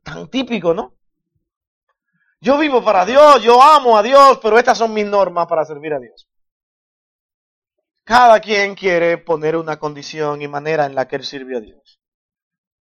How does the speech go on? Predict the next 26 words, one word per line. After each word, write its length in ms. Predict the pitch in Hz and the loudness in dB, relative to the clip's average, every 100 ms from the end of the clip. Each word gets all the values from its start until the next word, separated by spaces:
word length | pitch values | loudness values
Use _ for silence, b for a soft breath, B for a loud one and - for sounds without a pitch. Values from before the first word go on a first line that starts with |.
| _ _ _ _ _ | _ _ _ _ _
Y 60 | 180 | -2
nos 120 | 220 | -2
sujetamos 600 | 233 247 247 202 190 190 | 0 -2 2 2 2 0
a 60 | 170 | -4
este 180 | 175 175 | -4 -8
mundo 380 | 175 180 160 | -8 -6 -8
posmoderno 640 | 156 147 147 143 196 175 147 | -6 -8 -6 -2 -2 -2 -4
donde 240 | 143 143 | -6 -6
cada 260 | 165 160 151 | -6 -4 -6
quien 440 | 165 165 147 151 | -8 -8 -8 -10
puede 260 | 151 147 151 | -8 -4 -4
tener 280 | 151 143 143 | -6 -10 -14
su 140 | 143 | -16
propia 380 | - 139 143 131 | -12 -14 -10 -12
verdad, 480 | 127 131 160 143 - b b | -12 -2 0 0 -2 b b
como 220 | - 160 | -6 -6
si 100 | 147 | -6
existieran 540 | 156 147 143 185 175 165 | -10 -14 -6 -4 -4 -6
muchas 360 | 208 185 156 | -16 -10 -10
verdades 540 | 143 135 143 180 151 139 | -10 -6 -2 0 -2 -8
en 120 | 143 | -16
el 100 | 139 | -20
mundo 280 | 156 175 147 | -20 -20 -20
y 60 | |
no 200 | 135 156 | -18 -18
una. 260 | 156 214 98 | -18 _ _